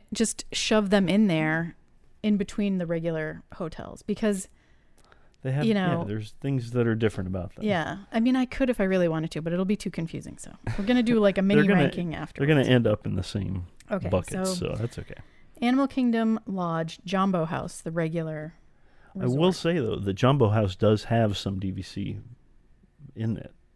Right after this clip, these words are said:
Speaker 2: Did
Speaker 1: It
Speaker 2: you
Speaker 1: does.
Speaker 2: <gasps> Perfect. Interesting.
Speaker 1: Well, see, I wasn't, when I did my rankings, I was doing S tier because that's what I thought we were doing. So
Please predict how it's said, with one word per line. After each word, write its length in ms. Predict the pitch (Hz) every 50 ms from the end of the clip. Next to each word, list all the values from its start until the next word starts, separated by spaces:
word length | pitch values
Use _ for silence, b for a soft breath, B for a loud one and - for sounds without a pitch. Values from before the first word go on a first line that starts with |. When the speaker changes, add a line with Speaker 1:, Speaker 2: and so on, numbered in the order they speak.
| _ _ _ _ _ _ _ _ _ _ _ _ _ _ _ _ _ _ _ _ _ _ _ _ _ _ _ _ -
Speaker 2:
Did 120 | - - 202
Speaker 1:
It 100 | 185 -
Speaker 2:
you 60 | 190
Speaker 1:
does. 360 | 170 - - - - - - - - - - _
Speaker 2:
<gasps> 100 | B 165 B B B _ _ - - -
Perfect. 800 | - - - 85 113 175 180 - - - - - - - - - - _ _ _ _
Interesting. 720 | 92 98 104 - - - 202 131 - - - - - - _ -
Speaker 1:
Well, 160 | 214 233 240 226
see, 260 | - - 247 240 -
I 160 | 220 233 269
wasn't, 360 | 294 311 285 247 220 196 - -
when 140 | - 202 196
I 200 | 202 208 226 247
did 160 | 226 226 208
my 180 | 190 180 175 165
rankings, 420 | 151 147 147 - - 135 139 -
I 120 | - 151 160
was 140 | 160 165 -
doing 320 | - 160 147 135 123 - - - - - - -
S 220 | 190 190 185 - -
tier 500 | - - - 160 160 160 156 156 185 - - _ _ - _ -
because 260 | - 214 - - 185
that's 200 | 190 214 202 -
what 80 | 226 196
I 80 | 190 190
thought 200 | - 202 180 -
we 80 | 190
were 100 | 180 175
doing. 300 | 175 180 180 175 165 175
So 360 | - 196 190 180 175 175 175